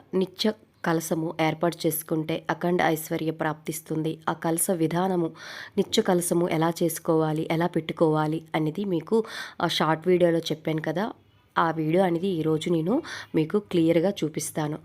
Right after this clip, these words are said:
అలాగే చాలామంది, "అక్క, మీరు పంచోపచార పూజ చేసుకుంటారు కదా, అది కూడా మాకు చెప్పండి" అని అంటున్నారండి. పంచోపచార పూజ ఇంకొక వీడియోలో మనం తెలుసుకుందాం. అయితే ఇప్పుడు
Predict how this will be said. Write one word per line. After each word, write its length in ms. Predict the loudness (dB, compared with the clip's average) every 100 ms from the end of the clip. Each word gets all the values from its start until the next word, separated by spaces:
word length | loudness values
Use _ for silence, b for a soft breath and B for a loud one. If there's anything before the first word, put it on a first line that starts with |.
| -2
అలాగే 380 | -2 0 -2 0
చాలామంది, 600 | 0 2 2 2 0 -2 -4
"అక్క, 220 | -8 -4
మీరు 280 | -2 -2 -4
పంచోపచార 640 | -2 -2 -2 -4 -2 -2
పూజ 280 | -2 -4 0 -2 B B B B 2
చేసుకుంటారు 540 | 2 0 0 2 0
కదా, 340 | 2 2 0 0
అది 180 | 0 4
కూడా 260 | 6 6
మాకు 320 | 4 0 -2 -4
చెప్పండి" 420 | -4 0 0 2
అని 160 | 2 2
అంటున్నారండి. 760 | -2 -2 -2 0 -2 -4 -6 -4
పంచోపచార 520 | -4 -2 -4 -2 -4
పూజ 280 | -2 -4 -4 -6 -4
ఇంకొక 340 | -2 -2 -4
వీడియోలో 400 | -2 -2 -2 -2
మనం 240 | -2 -4 -4
తెలుసుకుందాం. 600 | -4 -4 -6 -6 -4 -6 -10 B B B B
అయితే 220 | 2 4
ఇప్పుడు 440 | 0 -2 0 -2